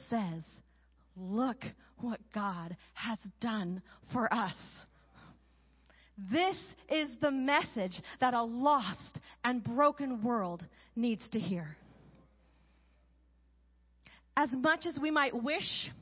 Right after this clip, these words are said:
that we could just sit on, on someone and have them believe, it's probably not gonna be the case. But we all must be evangelists. We all must be bringers of the good news.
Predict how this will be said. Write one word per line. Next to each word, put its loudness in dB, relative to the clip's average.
that 4
we 2
could -2
just 0
sit 4
on, 6
on -2
someone 4
and -2
have 4
them 2
believe, 4
it's -12
probably 6
not 0
gonna -4
be -2
the -2
case. -2
But 6
we -4
all 4
must 0
be 0
evangelists. -4
We 2
all 6
must 2
be 0
bringers 2
of 0
the 0
good 2
news. 0